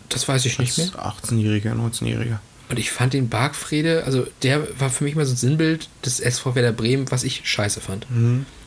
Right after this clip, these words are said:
Speaker 1: Was mir keinen Spaß mehr gemacht hat. So, seit er da war, was Mist.
Speaker 2: Find auch jetzt so mit den Eggesteins.
Speaker 1: Nee, die geben mir auch nichts.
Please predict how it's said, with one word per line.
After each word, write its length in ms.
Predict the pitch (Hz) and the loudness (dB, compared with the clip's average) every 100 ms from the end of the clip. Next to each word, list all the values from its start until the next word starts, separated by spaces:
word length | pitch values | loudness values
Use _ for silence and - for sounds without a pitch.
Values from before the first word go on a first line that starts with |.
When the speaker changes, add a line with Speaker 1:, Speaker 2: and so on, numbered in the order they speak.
| - | -4
Speaker 1:
Was 140 | 120 | 0
mir 60 | 123 | 2
keinen 200 | 135 127 | 2 0
Spaß 340 | - 117 117 | 0 0 0
mehr 80 | 101 | 0
gemacht 360 | 101 98 - - | 0 -2 -4 -8
hat. 80 | - - - - - - - _ | -10 -20 -20 -20 -20 -20 -20 _
So, 280 | - 104 110 | -2 -2 -2
seit 300 | - 131 - | -2 0 0
er 160 | 131 131 | 0 2
da 120 | 131 | 2
war, 140 | 135 | 2
was 180 | 123 123 | 2 2
Mist. 280 | 98 95 - - - - - - - - - - - - - | 0 -2 -6 -10 -20 -20 -20 -20 -20 -20 -20 -20 -20 -20 -6
Speaker 2:
Find 160 | 127 - | -4 -2
auch 120 | 113 | 0
jetzt 200 | 117 - | 0 2
so 80 | 117 | 2
mit 200 | 110 110 | 2 2
den 200 | 107 - | 0 0
Eggesteins. 720 | 120 120 123 117 113 110 - - - - - - - _ - | 0 0 2 2 2 0 -4 -18 -20 -20 -20 -20 -20 _ 2
Speaker 1:
Nee, 180 | 127 | 2
die 100 | 120 | 2
geben 160 | 107 120 | 2 2
mir 100 | 117 | 2
auch 120 | 127 | 2
nichts. 300 | 117 - - | 0 -2 -8